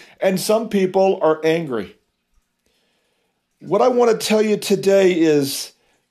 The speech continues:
be safe, be healthy, and be responsible. Follow your C D C guidelines.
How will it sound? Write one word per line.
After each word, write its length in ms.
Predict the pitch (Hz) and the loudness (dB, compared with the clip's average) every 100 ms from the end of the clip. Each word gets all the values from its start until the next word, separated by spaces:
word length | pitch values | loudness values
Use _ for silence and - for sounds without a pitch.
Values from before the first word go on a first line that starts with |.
| - | -10
be 180 | 131 170 | -4 -2
safe, 640 | 151 - 190 220 214 - - _ _ _ - | 0 2 2 0 -4 -12 -20 _ _ _ -2
be 160 | 156 | 0
healthy, 640 | 143 160 165 190 185 185 - _ - | 2 2 0 0 -2 -2 -8 _ -8
and 160 | 139 | -4
be 120 | 139 | 0
responsible. 800 | 147 143 - 131 127 123 101 95 - _ _ _ _ | 0 0 0 -2 -2 -4 -4 -6 -10 _ _ _ _
Follow 400 | _ - 185 208 | _ -2 0 2
your 140 | 208 185 | 0 -2
C 260 | - 185 | -4 -4
D 220 | 180 190 - | -4 -6 -8
C 260 | - 180 | -6 -4
guidelines. 800 | 165 151 147 139 123 98 90 - | 0 0 0 0 -2 -4 -8 -14